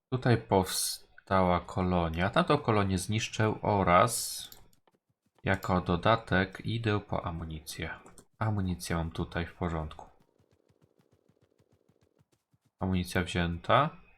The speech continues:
I co jeszcze potrzebuję? Układów elektronicznych. Dobra, to też je wezmę. Czemu im mam... Właśnie, czemu nie mam ich w ogóle w systemie logistycznym?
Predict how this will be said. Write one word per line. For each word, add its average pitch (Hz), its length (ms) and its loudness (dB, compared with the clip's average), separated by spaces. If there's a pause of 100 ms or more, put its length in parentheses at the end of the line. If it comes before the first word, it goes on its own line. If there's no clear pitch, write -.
I 101 100 -4
co - 140 -4
jeszcze 117 200 -2
potrzebuję? 127 580 0
Układów 98 400 -2
elektronicznych. 92 1000 -4
Dobra, 85 280 -4
to - 140 -6
też - 280 -4
je - 80 -2
wezmę. 82 380 -6 (720)
Czemu 147 300 0
im 113 340 -2 (240)
mam... 92 460 -4 (640)
Właśnie, 92 240 -2
czemu 113 320 -2
nie 104 180 0
mam 82 200 0
ich 80 120 -8
w - 80 -12
ogóle 82 280 -2
w 80 1000 -4
systemie 90 360 0
logistycznym? 82 600 -6